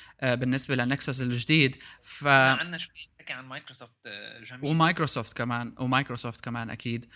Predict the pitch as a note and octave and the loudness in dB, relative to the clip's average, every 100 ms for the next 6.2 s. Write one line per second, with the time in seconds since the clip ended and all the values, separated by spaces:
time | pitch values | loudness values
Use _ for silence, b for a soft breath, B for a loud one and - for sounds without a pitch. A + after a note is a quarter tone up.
0 | B B A2 A2 D3 C#3 C3+ B2+ B2+ A#2+ | B B 0 0 2 2 2 0 -4 -6
1 | G#2+ - C#3 D3 C3+ C#3 B B B2+ B2 | -4 2 4 4 2 -2 B B -4 -4
2 | - - - - D3+ - D3+ C3+ - - | -2 -4 -2 -4 -4 -4 -2 -2 -2 0
3 | F3+ D3+ C#3 - F3 F#3 D3+ F#3 E3+ E3 | 2 4 2 0 0 0 0 0 2 0
4 | D3+ C#3 D3+ C3 C#3+ D3+ - D#3 C3+ - | 0 0 0 0 0 0 0 -2 -2 -4
5 | E2 - B2+ A#2+ A2+ A#2+ A#2 - D3+ A2 | -6 -4 2 4 2 0 -2 0 -2 -2
6 | G#2 - | -6 -6